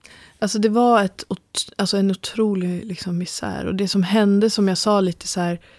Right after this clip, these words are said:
jag fick, eh, jag hade nästan, jag blödde nästan konstant från, alltså,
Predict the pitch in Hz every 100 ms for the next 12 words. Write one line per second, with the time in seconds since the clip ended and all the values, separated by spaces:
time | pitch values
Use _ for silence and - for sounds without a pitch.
0 | _ _ _ - 190 - 220 185 _ _
1 | 185 175 175 170 170 175 - _ _ _
2 | _ _ _ _ _ _ _ _ _ _
3 | _ _ 196 202 202 208 - 196 185 175
4 | - - _ _ _ _ _ _ _ _
5 | - 196 196 240 190 254 220 - 170 180
6 | 165 - 254 233 175 - 185 180 196 -
7 | 170 175